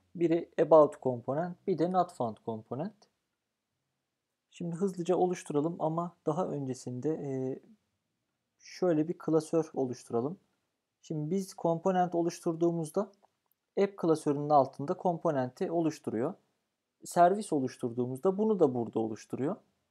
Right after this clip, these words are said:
E, komponentleri bir klasörde, servisleri bir klasörde toplayalım.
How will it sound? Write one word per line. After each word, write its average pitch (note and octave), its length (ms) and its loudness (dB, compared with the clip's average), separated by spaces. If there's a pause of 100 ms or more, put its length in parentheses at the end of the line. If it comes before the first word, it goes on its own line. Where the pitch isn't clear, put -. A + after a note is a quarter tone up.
(320)
E, C#3 300 -2 (300)
komponentleri F3 840 2
bir F#3 80 -2
klasörde, C3+ 540 0
servisleri F3 680 4
bir G3+ 80 -4
klasörde A#2 560 -2
toplayalım. A#2 560 -8